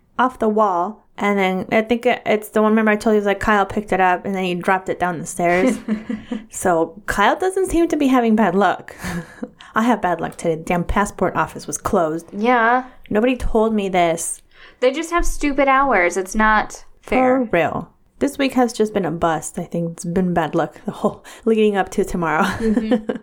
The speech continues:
Speaker 1: <laughs> Leading up to today.
Speaker 2: Today, yeah.
Speaker 1: Today. Today's Friday the thirteenth.
Speaker 2: Today, yeah.
Speaker 1: Okay.
Speaker 2: <laughs>
Speaker 1: Superstitions. The military has superstitions.
Speaker 2: They do.
Speaker 1: They do.
Speaker 2: We've recently learned.
Speaker 1: Some are really funny.
Speaker 2: Mm-hmm.
Speaker 1: Most of them are stupid.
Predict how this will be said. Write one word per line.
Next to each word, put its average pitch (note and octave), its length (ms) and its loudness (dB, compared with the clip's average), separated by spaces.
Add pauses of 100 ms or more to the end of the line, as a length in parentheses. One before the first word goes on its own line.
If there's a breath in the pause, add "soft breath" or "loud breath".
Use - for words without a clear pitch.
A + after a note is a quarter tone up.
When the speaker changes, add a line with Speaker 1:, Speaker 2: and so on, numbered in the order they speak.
Speaker 1:
<laughs> - 180 -20
Leading G#3 280 2
up F3+ 100 -4
to - 120 -6
today. - 420 -8
Speaker 2:
Today, C#3+ 320 -2
yeah. B2+ 140 -4
Speaker 1:
Today. - 380 -4
Today's E3+ 280 0
Friday D#3 240 -2
the - 40 -14
thirteenth. - 440 -8 (160)
Speaker 2:
Today, - 320 -6
yeah. G#3 180 -8 (300)
Speaker 1:
Okay. F#3+ 400 -4 (180)
Speaker 2:
<laughs> A3 480 -4
Speaker 1:
Superstitions. G#3+ 840 -2 (840 loud breath)
The G#3 80 0
military G3+ 340 0
has E3+ 180 -6
superstitions. - 840 -10
Speaker 2:
They F#3 140 0
do. G3 480 0
Speaker 1:
They F3+ 120 -4
do. D3 300 -4
Speaker 2:
We've F3 220 -6
recently F3 440 -6
learned. F3+ 400 -8 (160)
Speaker 1:
Some F#3+ 220 -8
are F3 100 -4
really F#3 220 0
funny. G#3 680 0
Speaker 2:
Mm-hmm. G3 720 -6
Speaker 1:
Most F#3+ 240 -2
of F#3 60 -4
them F3+ 80 -4
are F3 60 -4
stupid. F3+ 520 -2